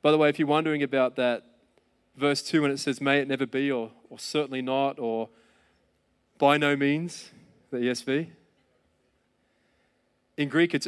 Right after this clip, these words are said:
ou may, which is a double negative. Now, English is one of the few languages in history that has the idea that a double negative is a positive. Almost every other language on the earth or in history, if you put a double negative,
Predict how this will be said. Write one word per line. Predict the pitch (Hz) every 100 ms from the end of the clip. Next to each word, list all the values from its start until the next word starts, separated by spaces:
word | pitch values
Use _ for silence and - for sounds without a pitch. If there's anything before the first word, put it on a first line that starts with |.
| -
ou | 156 147
may, | 143 120 113 - -
which | - 131
is | 131
a | 131
double | 113 147 151
negative. | 135 123 113 117 131 - _ _ _ _ _ -
Now, | 135 135 120 - _ -
English | 160 165 147
is | 139
one | 143
of |
the | 123
few | - - 165 156
languages | 143 131 127 127
in | 120
history | 113 147 - 135 113 110 147 _ _ _
that | 120 127 123
has | - 139 127
the | 131
idea | 131 120 131 127
that |
a | 123
double | 127 123
negative | 120 120 123 113
is | 113
a |
positive. | - 156 139 117 123 _ _ _ _ _ _ _ _ _
Almost | 143 147 135 -
every | 135 135
other | 127 127 -
language | 135 135 131 123 131
on | 127
the | 139
earth | 143 165 147
or |
in | 127
history, | 117 - - 131 120
if |
you | 135
put | -
a | 147
double | 139 123
negative, | 120 120 175 254 -